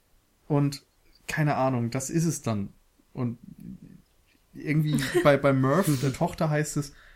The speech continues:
Speaker 1: ja, die findet ihren Vater auch ganz wichtig und die ist tierisch schlau. Und der Sohn ist irgendwie auch da und der hat Lust, Bauer zu werden. Und das sind so die Eigenschaften, die mir präsentiert werden. Da ist nicht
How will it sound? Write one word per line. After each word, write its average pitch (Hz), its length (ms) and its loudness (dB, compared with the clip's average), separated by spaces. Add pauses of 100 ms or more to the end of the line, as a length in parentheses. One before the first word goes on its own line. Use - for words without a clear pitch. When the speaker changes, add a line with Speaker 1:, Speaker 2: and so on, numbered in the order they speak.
(160)
Speaker 1:
ja, 135 140 2
die 147 220 -2
findet 147 320 0
ihren 135 340 -2
Vater 143 340 0
auch 165 180 0
ganz 175 220 0
wichtig 170 380 -2
und 143 200 0
die 151 60 2
ist 139 160 -2
tierisch 139 320 0
schlau. 101 420 -2 (480)
Und 131 260 0 (320)
der 131 120 0
Sohn 170 580 0 (180)
ist 147 160 -2
irgendwie 143 400 0
auch 156 240 2
da 165 280 2
und 143 340 -2
der 135 360 -2
hat 135 160 -4
Lust, 139 280 0
Bauer 113 260 2
zu 107 180 -4
werden. 98 300 -6 (300)
Und 139 380 -2 (500)
das 165 160 0
sind 190 140 4
so 180 80 0
die 165 140 0
Eigenschaften, 160 560 0
die 151 100 2
mir 156 100 2
präsentiert 151 720 -2
werden. 110 180 -4
Da 113 120 -2
ist - 280 -8
nicht 165 300 0